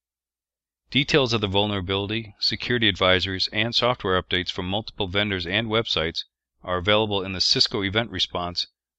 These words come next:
Open S S L Heartbleed Vulnerability C V E dash two thousand fourteen dash zero one six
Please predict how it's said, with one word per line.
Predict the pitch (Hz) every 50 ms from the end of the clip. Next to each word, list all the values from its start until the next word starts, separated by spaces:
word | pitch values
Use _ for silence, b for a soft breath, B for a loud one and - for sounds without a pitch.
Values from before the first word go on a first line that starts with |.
| _ _ -
Open | 117 117 - 131 123
S | 104 101 107 - -
S | 107 92 - -
L | 107 104 98 - - -
Heartbleed | 120 120 - - 104 101 90
Vulnerability | 95 90 92 92 90 90 82 87 92 90 90 87 95 92 90 - _ _ _ _ -
C | - - - 123 120
V | 117 117 113
E | 107 98 113 107 107 107 113 _
dash | - 101 95 92 90 87 - - _ -
two | - - 117
thousand | - - 110 107 104 98 98 87
fourteen | - - 110 98 85 - - 107 104 95 92
dash | 90 - 92 90 87 - - - -
zero | 101 90 92 104 110 107 101
one | 95 87 95 95 98 98 95
six | - - - - - - -